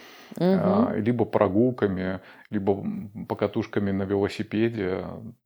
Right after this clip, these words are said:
Speaker 2: или ры-, рыбалкой. Некоторые, вон, мужчины там женщин приобщают к рыбалке, они вместе такие рыбаки.
Speaker 1: Да, да,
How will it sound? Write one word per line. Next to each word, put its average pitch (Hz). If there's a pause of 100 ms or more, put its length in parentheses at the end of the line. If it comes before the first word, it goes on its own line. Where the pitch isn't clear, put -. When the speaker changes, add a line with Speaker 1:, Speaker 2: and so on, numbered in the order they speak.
(360)
Speaker 2:
или 104
ры-, 104
рыбалкой. 104
Некоторые, 95
вон, 98 (180)
мужчины 107
там 95
женщин 101
приобщают 104
к -
рыбалке, 101
они 104
вместе 104
такие -
рыбаки. 196
Speaker 1:
Да, 262 (360)
да, 240